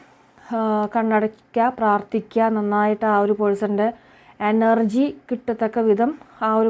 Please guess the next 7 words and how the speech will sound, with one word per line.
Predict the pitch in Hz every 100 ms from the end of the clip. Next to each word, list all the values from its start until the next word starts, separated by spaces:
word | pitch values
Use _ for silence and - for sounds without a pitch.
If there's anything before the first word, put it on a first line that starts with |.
| 220
പേഴ്സൻ്റെ | 208 214 233 226 220
മനസ്സിൽ | 202 202 233 226
വിചാരിക്കുക | 196 190 185 185 190 - 190
അവരുടെ | 185 180 190
പേര്. | 190 185 175 170 - _ _ - - _ _ _ _ -
ഓക്കെ, | 196 190 190 185 - _ _ -
ആ, | -